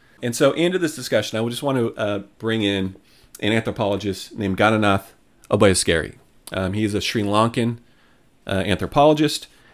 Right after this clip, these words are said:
and he is gonna take umbrage over this idea of the white god myth. He says, "Never have I seen anywhere in my own society, in my own Sri Lankan culture, any examples of Sri Lankans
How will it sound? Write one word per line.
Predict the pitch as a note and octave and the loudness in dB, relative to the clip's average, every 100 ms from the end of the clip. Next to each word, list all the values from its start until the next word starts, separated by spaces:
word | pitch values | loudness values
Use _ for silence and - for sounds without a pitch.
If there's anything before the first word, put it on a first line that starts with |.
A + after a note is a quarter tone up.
| - | -4
and | B2+ B2+ - _ - | 2 2 0 _ -12
he | - D#3+ | 0 6
is | F3 | 8
gonna | D#3 B2+ | 6 4
take | D#3 A2+ | 4 2
umbrage | A2+ B2 G2+ E2+ - - | 2 4 2 0 -4 -2
over | - G#2 | 2 2
this | G#2 F#2+ | 4 2
idea | G2 F#2+ F2+ F2+ F2+ - _ _ | 2 0 0 0 -2 -4 _ _
of | - F#2 F#2 F2+ - - - | 2 4 4 0 -6 -16 -4
the | F#2 | 0
white | F#2+ F#2+ - | 2 2 0
god | F#2 E2+ F2 | -2 -2 -2
myth. | D#2+ D#2 | -6 -6
He | F2+ | -8
says, | - F#2 F#2 | -6 -4 -4
"Never | F2+ G2 C#3+ C#3 | 0 4 4 4
have | G#2+ G#2 | 2 2
I | F#2 | 0
seen | - G2+ F#2 F2 - | 0 -2 -2 -2 -4
anywhere | A#2+ C3+ A#2+ G#2+ F#2+ | -2 2 2 4 2
in | F#2 F#2 | 2 -2
my | F2+ F#2 | -2 -2
own | G2 G2 F#2+ | -2 -4 -6
society, | - F#2 - F2 F2+ | -10 -8 -2 -2 -2
in | F2+ | -4
my | F#2 | -4
own | G2 G2 - - | -4 -6 -8 -16
Sri | - A2+ | -6 0
Lankan | G2 A2 A2+ G2 | 2 2 0 -2
culture, | F#2+ F2 F#2+ E2+ - - - | -2 -2 -4 -6 -12 -14 0
any | D#3+ D#3+ | 4 6
examples | B2 A2 G#2 G#2 F#2+ | 6 4 2 0 -4
of | F#2 | -4
Sri | - F#2+ | -4 -2
Lankans | F#2 G2 F#2 F2+ E2+ - | 2 2 0 -4 -6 -8